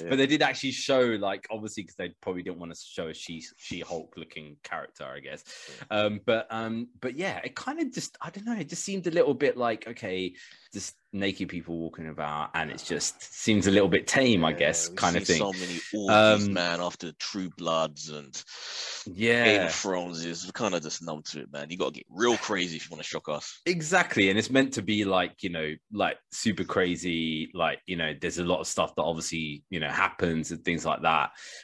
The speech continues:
Speaker 2: Um, and yeah, it's, it just, I don't know. Uh, it was a little bit disappointing, I thought, but it did give us a really, really
Speaker 1: Oh,
Speaker 2: good,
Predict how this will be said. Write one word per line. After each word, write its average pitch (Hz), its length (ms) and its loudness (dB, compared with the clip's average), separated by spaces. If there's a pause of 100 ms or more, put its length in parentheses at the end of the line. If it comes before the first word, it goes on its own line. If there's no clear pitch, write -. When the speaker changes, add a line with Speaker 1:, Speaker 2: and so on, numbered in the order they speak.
(180)
Speaker 2:
Um, 95 640 6
and 95 180 4
yeah, 85 400 4
it's, - 480 -4
it 131 400 -2
just, - 480 0 (340)
I 113 140 6
don't 107 140 6
know. 85 220 4 (200)
Uh, 110 220 6
it 151 60 6
was 160 200 6
a 170 60 4
little 165 200 8
bit 127 200 4
disappointing, 98 480 -4
I 95 100 2
thought, 82 400 -2
but 92 320 8 (520)
it 123 180 2
did 160 240 8
give 127 220 6
us 90 260 2
a 104 80 0
really, 95 1000 4
really 95 460 2
Speaker 1:
Oh, 76 100 -4
Speaker 2:
good, 82 360 0